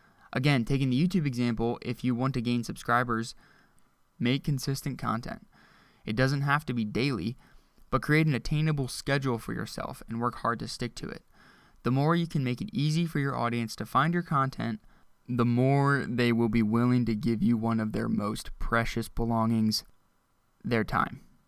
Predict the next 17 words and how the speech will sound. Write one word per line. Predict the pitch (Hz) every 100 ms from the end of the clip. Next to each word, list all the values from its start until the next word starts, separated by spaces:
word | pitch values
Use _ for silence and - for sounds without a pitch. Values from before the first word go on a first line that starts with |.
| _ _ - _ _
The | -
third | 131 175 175 156
and | 131
last | 135 131
point | - 135 110
for | 131
consistency | - 123 139 127 135 131 131 98
is | 110
to | 127
be | 147 156
consistent | 160 139 - 147 - 147 -
in | 131
how | 123 - 131 131
you | 131 123
talk | - 117 -
about | 120 117 107 110 -
yourself. | 107 - - - -